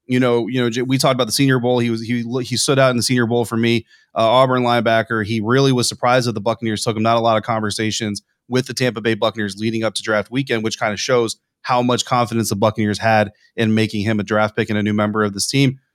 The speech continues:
Uh, we've talked about the depth behind linebacker, right? A lot of people talked about drafting another linebacker. Uh, you know, Devin Lloyd, I think, is, was a name that was brought up. There were some others, Chad Muma during the, the mock draft season,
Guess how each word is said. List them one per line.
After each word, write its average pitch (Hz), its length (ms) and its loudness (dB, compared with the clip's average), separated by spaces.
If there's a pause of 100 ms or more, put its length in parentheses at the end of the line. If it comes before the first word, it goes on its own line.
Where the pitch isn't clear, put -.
(140)
Uh, 117 140 4
we've 135 120 2
talked 147 220 2
about 151 140 2
the 123 80 -4
depth 135 260 2
behind 135 320 2
linebacker, 117 440 0
right? 107 120 -2
A 110 60 0
lot 110 140 2
of 113 40 0
people 113 160 -4
talked 110 300 -4
about 113 300 2 (360)
drafting 127 360 2
another 123 240 2
linebacker. 117 720 0 (260)
Uh, 110 320 4
you 110 80 -2
know, 104 80 -2
Devin 117 320 0
Lloyd, 117 240 2
I 117 60 0
think, 120 160 0
is, 117 100 -2
was 120 220 0
a 117 80 2
name 113 240 4
that 117 80 2
was 107 100 0
brought 113 240 2
up. 113 80 2
There 107 140 -2
were 110 80 0
some 110 180 -2
others, 110 240 0
Chad 117 280 0
Muma 110 380 0
during 110 260 -2
the, 107 100 0
the 107 180 -2
mock 110 320 0
draft 110 300 -4
season, 110 380 -4